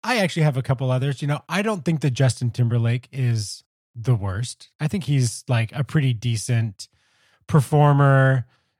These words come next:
and actually, like, kind of an okay actor. And he's gone on to do some things that I would say are, are, are fine with me.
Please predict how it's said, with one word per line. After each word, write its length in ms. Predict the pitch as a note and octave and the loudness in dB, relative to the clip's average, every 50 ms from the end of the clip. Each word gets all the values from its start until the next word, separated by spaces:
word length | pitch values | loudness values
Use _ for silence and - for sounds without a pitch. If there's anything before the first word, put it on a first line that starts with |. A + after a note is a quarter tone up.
| _ _ | _ _
and 200 | D#3+ E3+ F3+ F3 | 0 2 2 4
actually, 400 | D3+ D3+ D#3 - - E3 E3 D3+ | 4 2 0 0 -2 -2 -2 0
like, 280 | C3+ C#3 C3+ B2 - _ _ _ | 0 0 -2 -2 -6 _ _ _
kind 180 | - B2+ B2+ | -10 -8 -6
of 80 | D#3 D3+ | -4 -4
an 120 | F3 D#3+ | -4 -4
okay 340 | A#2+ A#2 C#3+ - - D3+ D3+ | -2 -4 -4 -2 -2 -4 -2
actor. 720 | G2+ A2 A#2 B2 A#2+ - - D#3 D3 D3 D3 D3 D3 D3+ C3 A#2 | -4 -4 -6 -6 -8 -6 -6 -4 -2 -2 -2 -2 -4 -4 -6 -6
And 480 | C3+ A#2+ A#2+ A#2 A2 A2 G#2+ G2+ A2 - _ _ _ _ _ _ | -6 -4 -4 -4 -4 -6 -8 -10 -14 -18 _ _ _ _ _ _
he's 320 | _ - - - C4 B3 | _ -18 -8 -6 -6 -6
gone 180 | G#3+ - A3 F#3 | -4 -4 -2 0
on 160 | D#3+ D3+ D3 B2 | 0 0 0 0
to 100 | C#3+ C3+ | -2 -2
do 160 | B2+ C3+ B2+ | 0 0 0
some 180 | - C#3 C3 | 0 -2 -4
things 240 | A#2+ C#3 B2 B2 A#2+ | -4 -2 -2 -2 -2
that 120 | A2+ C3 A#2+ | -2 -4 -4
I 80 | A#2 A#2 | -4 -4
would 120 | A#2 A#2 | -4 -6
say 180 | - B2 A2 G2+ | -6 -6 -6 -6
are, 100 | G2 G#2 G#2 G2 _ _ _ | -6 -8 -10 -12 _ _ _
are, 380 | B2+ A2+ G#2 G2+ G2 G#2 G2+ _ _ _ _ | -8 -8 -8 -8 -8 -12 -14 _ _ _ _
are 140 | A2+ G#2 G2 | -10 -10 -10
fine 560 | - - - B2+ G#2+ G2+ F#2 F2+ F#2 G#2 G#2+ G2+ _ | -8 -4 -4 -2 -2 -4 -6 -8 -10 -12 -18 -14 _
with 180 | C3+ B2+ - - | -10 -10 -8 -8
me. 260 | A2 G#2+ G#2 A2 | -10 -8 -10 -10